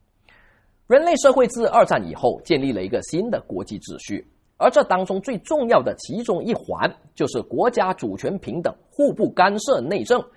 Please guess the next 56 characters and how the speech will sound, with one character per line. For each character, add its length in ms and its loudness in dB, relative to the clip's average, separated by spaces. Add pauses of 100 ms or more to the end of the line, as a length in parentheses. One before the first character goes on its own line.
(120)
禁 180 -2
止 160 -4
使 160 -10
用 140 0
武 220 -4
力 180 -2
侵 200 -6
略 200 0
等 260 -8
概 260 -8
念。 240 -14 (1500)
有 160 4
人 180 10
可 120 0
能 100 -4
会 160 -4
说， 380 -2 (260)
但 160 0
马 280 -2
杜 200 -2
罗 200 2
是 120 -6
个 240 -4
坏 220 -6
人， 460 -4
是 160 -6
个 100 -4
压 300 -4
迫 260 0
人 140 -2
民 220 -6
的 140 -4
独 220 -8
裁 180 -4
者。 360 -10 (760)
对， 240 2 (440)
说 280 10
马 220 4
杜 180 0
罗 200 2
是 120 -4
坏 280 0
人， 340 -6
我 140 -4
想 160 -6
大 120 0
家 160 0
从 220 -10
情 300 -8
感 180 -6
上 260 -2
都 100 -6
是 120 -10
认 180 2
可 140 -14
的， 240 0